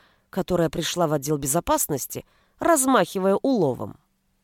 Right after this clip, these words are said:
Две трехлитровые канистры и две литровые бутылки пруно. «Ничего себе!»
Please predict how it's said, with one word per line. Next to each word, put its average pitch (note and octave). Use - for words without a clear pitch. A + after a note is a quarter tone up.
Две B3
трехлитровые C#4
канистры C4+
и F4+
две E4+
литровые E4
бутылки B3+
пруно. C#3+
«Ничего C#4
себе!» D4